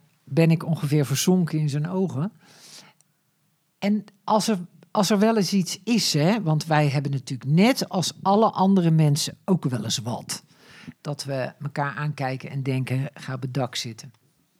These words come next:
En dan denk ik altijd, als dat gebeurt, eh,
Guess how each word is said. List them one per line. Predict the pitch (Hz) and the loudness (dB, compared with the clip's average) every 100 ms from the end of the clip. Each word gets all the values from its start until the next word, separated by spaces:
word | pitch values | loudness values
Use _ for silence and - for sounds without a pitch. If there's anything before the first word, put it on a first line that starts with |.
| _ _ _ _ _ _ - - _ - - _ _ _ _ | _ _ _ _ _ _ -16 -16 _ -20 -20 _ _ _ _
En | - 196 | -2 2
dan | 190 180 190 - - - - 156 | 2 0 -4 -10 -20 -20 -8 -4
denk | 160 208 180 | 0 0 0
ik | 156 - - | -2 -6 -6
altijd, | 202 214 214 208 208 226 | -4 -4 -2 -2 -2 -4
als | 233 180 | -8 -10
dat | - 165 | -10 -10
gebeurt, | - 156 160 160 156 - - _ _ _ | -8 -6 -4 -4 -8 -12 -20 _ _ _
eh, | - 190 160 | -14 -10 -10